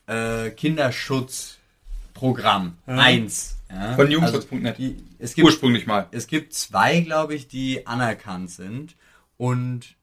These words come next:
Speaker 1: äh, die müssen installiert sein. Und wenn du, die drauf sind, sind so Seiten wie YouTube und so
Speaker 3: Oder
Speaker 1: sind nicht
Speaker 3: Pizza.de.
Speaker 1: zugänglich. Sind, ja, tatsächlich. Weil
Speaker 3: Das
Speaker 1: da
Speaker 3: ist
Speaker 1: ist
Speaker 3: so.
Speaker 1: hinterlegt in der, irgendwo sch-, im Code halt, dass es eine F S K achtzehn Seite ist.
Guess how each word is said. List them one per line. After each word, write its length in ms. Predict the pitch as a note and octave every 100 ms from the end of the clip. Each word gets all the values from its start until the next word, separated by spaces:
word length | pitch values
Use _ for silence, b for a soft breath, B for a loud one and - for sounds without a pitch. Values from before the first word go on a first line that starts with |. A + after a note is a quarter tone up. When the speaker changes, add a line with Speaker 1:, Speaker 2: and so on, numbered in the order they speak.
| -
Speaker 1:
äh, 380 | A2+ A2+ A2+
die 240 | A2 C3 G3
müssen 340 | F#3+ F3+ F3
installiert 680 | C#3+ D#3 - C3+ C#3 F3 F#3
sein. 380 | - A2+ C3 D3+
Und 280 | B2+ B2+ A#2+
wenn 180 | B2
du, 120 | B2 C#3
die 320 | A#2 C#3+ F3
drauf 340 | E3 C3+ F3
sind, 300 | F3 G3 F#3+
sind 200 | E3+ C#3+
so 120 | C3+ C3
Seiten 320 | C3 C3 B2+
wie 100 | A#2+
YouTube 360 | C#3+ E3 F3 E3+
und 80 |
so 80 | C#3
Speaker 3:
Oder 180 | C3+ B2
Speaker 1:
sind 100 | A2
nicht 220 | D#3 B2+ C3
Speaker 3:
Pizza.de. 120 | A#2+ B2
Speaker 1:
zugänglich. 440 | C3 G#2 G2 - _ b b b b b
Sind, 300 | C#3+ D#3 D#3
ja, 180 | A#2+ A2+
tatsächlich. 560 | B2 - A#2 G2+ F#2
Weil 160 | G#2 A2+
Speaker 3:
Das 20 |
Speaker 1:
da 100 | B2
Speaker 3:
ist 200 | - C3
Speaker 1:
ist 100 | G#2
Speaker 3:
so. 60 | D#3+
Speaker 1:
hinterlegt 680 | D#3 D3+ A#2+ B2 G3 G#3+ -
in 260 | C3 E3
der, 400 | E3+ E3 E3 C#3+ _ _ _ - - -
irgendwo 540 | A#2 C3+ D3 C3+ D3
sch-, 140 | D3 -
im 160 | A2+
Code 380 | G2 D3 F#3+ G3 -
halt, 240 | B2 A#2+
dass 160 | A#2+ A#2
es 140 | A2+
eine 240 | A2+ G2 - -
F 160 | G#2+ A2
S 120 | -
K 140 | F2+
achtzehn 380 | D#2+ D#3+ - F3
Seite 320 | E3+ F3 F3
ist. 320 | F#3 F3 E3+